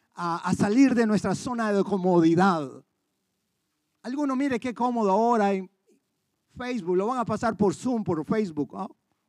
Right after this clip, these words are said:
van a pasar, me dice, "Ah, yo creo que me voy a quedar ahora sentadito en el sofá, tomando chocolate, con un tamalito, con un par de pupusas".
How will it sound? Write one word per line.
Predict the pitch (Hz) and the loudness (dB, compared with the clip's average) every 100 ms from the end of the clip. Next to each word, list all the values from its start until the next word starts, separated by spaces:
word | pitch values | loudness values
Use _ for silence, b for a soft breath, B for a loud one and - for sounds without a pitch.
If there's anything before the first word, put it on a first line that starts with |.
| - | -10
van | 247 | -6
a | |
pasar, | 254 247 262 | -4 -4 -4
me | 240 | -6
dice, | 214 320 330 _ | -8 -14 -16 _
"Ah, | - _ _ | -20 _ _
yo | _ | _
creo | 277 208 | -16 -12
que | 196 | -12
me | 185 | -8
voy | 190 180 | -8 -8
a | |
quedar | 143 151 147 | -10 -12 -12
ahora | 135 139 143 _ _ _ _ _ _ | -12 -16 -18 _ _ _ _ _ _
sentadito | - 196 185 180 196 233 214 | -12 -10 -6 -2 0 0 -4
en | 180 | -6
el | 160 | -6
sofá, | 190 165 214 202 | -8 -4 -2 -2
tomando | 170 185 180 | -4 -4 -4
chocolate, | 185 147 165 196 190 | -4 -4 -2 -2 -2
con | 160 156 | -6 -6
un | 170 | -6
tamalito, | 170 151 151 190 - | -6 -4 -2 -2 -4
con | 147 | -8
un | 160 156 | -8 -8
par | 156 | -6
de | 147 | -4
pupusas". | 143 135 180 175 151 | -4 0 2 2 -8